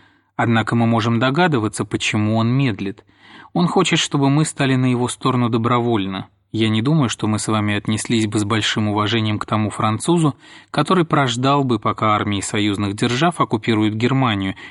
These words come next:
и только тогда заявил бы, что он на нашей стороне. Бог завоюет этот мир, но мне интересно, понимают ли те люди, которые просят у Бога открытого и прямого вмешательства в наши дела,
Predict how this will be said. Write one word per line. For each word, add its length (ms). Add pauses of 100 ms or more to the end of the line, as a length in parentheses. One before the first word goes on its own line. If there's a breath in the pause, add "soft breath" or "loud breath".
и 80
только 320
тогда 380
заявил 400
бы, 160
что 280
он 240 (200)
на 160
нашей 320
стороне. 580 (1400 soft breath)
Бог 300
завоюет 640
этот 240
мир, 340 (100)
но 140
мне 240
интересно, 640 (100)
понимают 480
ли 140
те 180
люди, 300
которые 400
просят 420
у 60
Бога 380
открытого 640
и 60
прямого 480
вмешательства 680
в 60
наши 260
дела, 320